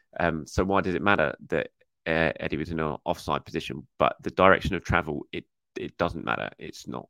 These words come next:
it doesn't have to be played forward. It doesn't ha-, it, the, the way he played it, it doesn't make any difference. The fact that he was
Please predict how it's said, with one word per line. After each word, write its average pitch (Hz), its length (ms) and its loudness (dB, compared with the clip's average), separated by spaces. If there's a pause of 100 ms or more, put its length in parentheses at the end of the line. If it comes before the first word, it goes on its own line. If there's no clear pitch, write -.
it 82 100 -12
doesn't 82 240 -2
have 92 220 -6
to - 60 -14
be 85 100 -2
played 85 260 0
forward. 85 260 -2
It - 40 -20
doesn't 82 200 -8
ha-, 87 160 -2
it, - 160 -8 (640)
the, - 80 -10 (120)
the 82 80 -4
way 85 160 4
he 82 60 -2
played 82 300 0
it, - 220 -4
it - 180 -16
doesn't 87 180 -6
make 76 180 -6
any 87 300 -10 (340)
difference. - 400 -8
The 82 100 -20
fact - 240 -2
that 110 120 -2
he 90 180 0
was - 240 -8